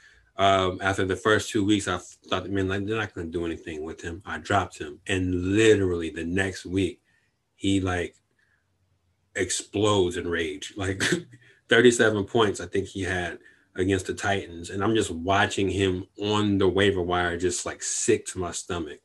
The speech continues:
So, you know, I spent it to get him back. You know what I'm saying? So, you know, last year was five keeper. I had Deshaun Watson, and then I, you know, decided to keep,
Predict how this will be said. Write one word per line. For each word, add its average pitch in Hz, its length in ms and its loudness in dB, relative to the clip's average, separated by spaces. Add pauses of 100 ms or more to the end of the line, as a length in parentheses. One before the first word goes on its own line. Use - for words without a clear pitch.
So, 82 460 -8 (340)
you 98 100 -4
know, 107 160 6
I 95 100 2
spent - 400 -2
it - 80 -10
to - 80 -8
get 85 220 -8
him 80 140 -10
back. - 260 -6 (540)
You 110 100 0
know 110 60 4
what 107 80 4
I'm 107 60 2
saying? 104 360 4
So, 98 400 2 (560)
you 113 100 2
know, 104 80 4
last 117 360 4
year 131 120 6
was 110 140 2
five 107 320 0
keeper. 98 560 -2
I 95 120 -2
had 95 440 0
Deshaun 104 400 0
Watson, 95 720 -2 (100)
and 98 100 -2
then 95 80 4
I, 92 200 2 (160)
you 98 120 -2
know, 95 120 4
decided 98 340 2
to 92 60 0
keep, 107 440 -2